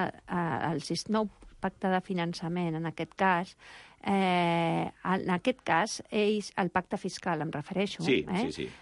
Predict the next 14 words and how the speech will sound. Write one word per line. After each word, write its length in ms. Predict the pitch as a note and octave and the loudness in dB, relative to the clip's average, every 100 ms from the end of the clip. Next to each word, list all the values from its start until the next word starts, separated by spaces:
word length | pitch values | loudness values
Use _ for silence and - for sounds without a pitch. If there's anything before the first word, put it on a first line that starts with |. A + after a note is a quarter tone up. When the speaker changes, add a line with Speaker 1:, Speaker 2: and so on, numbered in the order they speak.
| - _ _ _ _ _ _ - | -20 _ _ _ _ _ _ -4
Speaker 1:
El 80 | F#3+ | 0
Rajoy 300 | F3+ G3 A#3 | 0 2 4
ja 80 | |
li 60 | D#4+ | 4
va 100 | A#3 | 2
dir, 220 | G#3+ F3+ - | 2 -2 0
«Anem 160 | F3+ | 0
a 80 | A#3 | 2
parlar». 300 | B3 G#3+ E3+ | 2 2 0
Avui, 460 | - F#3 D4 B3+ F#4+ - | 0 2 2 2 -2 -6
quan 200 | F#3+ F3 | -2 2
ell 160 | F3+ A#3+ | 2 4
va 100 | D#4+ | 2
anar 540 | C4 G3 E3+ D#3+ F#3+ | 2 2 0 -2 -8